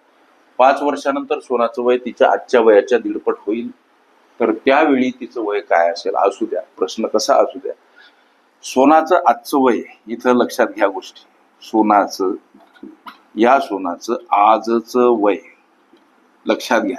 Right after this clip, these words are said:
हे समीकरण तयार करणं शिका. या सोनाचं आजचं वय, उदाहरणार्थ एक्स, प्रश्न मनाशी असा करायचा की या सोनाचं पाच वर्षानंतरचं वय किती? सोनाचं,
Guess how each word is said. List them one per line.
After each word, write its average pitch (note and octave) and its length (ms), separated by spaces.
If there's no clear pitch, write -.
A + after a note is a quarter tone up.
हे A2+ 160
समीकरण B2 720
तयार A#2+ 280
करणं G#2 320
शिका. - 240
या - 140
सोनाचं B2+ 560
आजचं G#2 340
वय, G2 200
उदाहरणार्थ G2 760
एक्स, - 500
प्रश्न D#3 280
मनाशी C#3 380
असा - 220
करायचा G2 460
की C#3+ 220
या C#3 120
सोनाचं B2 480
पाच A2+ 540
वर्षानंतरचं C#3+ 960
वय C#3+ 160
किती? C#3 380
सोनाचं, A2+ 680